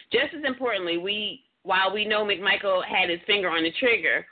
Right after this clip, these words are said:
we do not know who caused the firing. Arbery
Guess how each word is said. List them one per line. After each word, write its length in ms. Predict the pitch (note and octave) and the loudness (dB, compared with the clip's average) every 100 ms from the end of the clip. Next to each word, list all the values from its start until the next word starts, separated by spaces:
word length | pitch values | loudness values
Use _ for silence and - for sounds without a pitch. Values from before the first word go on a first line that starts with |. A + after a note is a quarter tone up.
| _ _ | _ _
we 300 | E3 A3 C4 | -6 -2 0
do 120 | G#3 | 0
not 360 | F3 F3 A#3 G#3+ | 0 2 2 -2
know 220 | F3+ E3 | -4 -4
who 140 | G3 F#3 | -6 -6
caused 340 | F#3 D#3 D#3+ | -2 -2 -2
the 80 | E3 | -4
firing. 600 | G3+ F#3+ D#3 F#2 B1 - - _ D#3+ | 0 2 0 -2 -8 -14 -20 _ 2
Arbery 600 | G3+ B3 F3+ D#3+ A3 | 2 2 0 -4 -6